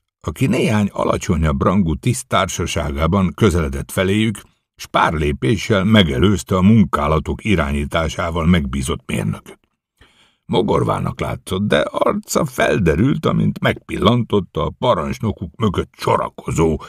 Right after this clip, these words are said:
brit tisztek csoportját. Egy szerszámokkal megrakott teherautó követte a táborvezetőit.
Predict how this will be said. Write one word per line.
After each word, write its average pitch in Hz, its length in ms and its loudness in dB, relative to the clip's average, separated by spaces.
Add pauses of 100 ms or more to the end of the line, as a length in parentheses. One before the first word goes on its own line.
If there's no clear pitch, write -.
(140)
brit 101 320 -6
tisztek - 420 -8
csoportját. - 720 -14 (1080)
Egy 117 220 0
szerszámokkal 82 800 2
megrakott 85 520 0
teherautó 80 640 2
követte 73 460 0
a 65 40 -6
táborvezetőit. - 1160 -4